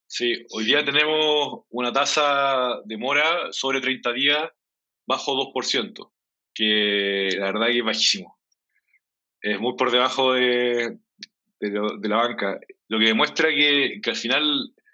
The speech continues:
el, el hecho de que no se atienda al más, al que está en la base de la pirámide o al más joven o al que está partiendo o al más chico no es porque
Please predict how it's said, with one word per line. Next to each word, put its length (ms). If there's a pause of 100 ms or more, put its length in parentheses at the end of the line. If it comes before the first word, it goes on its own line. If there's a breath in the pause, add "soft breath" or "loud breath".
(220 soft breath)
el, 360
el 140
hecho 240
de 80
que 140
no 100
se 120
atienda 360
al 120
más, 220
al 200
que 80
está 160
en 80
la 60
base 180
de 60
la 40
pirámide 360
o 100
al 60
más 180
joven 320
o 60
al 60
que 60
está 160
partiendo 380
o 60
al 80
más 120
chico 240
no 160
es 80
porque 540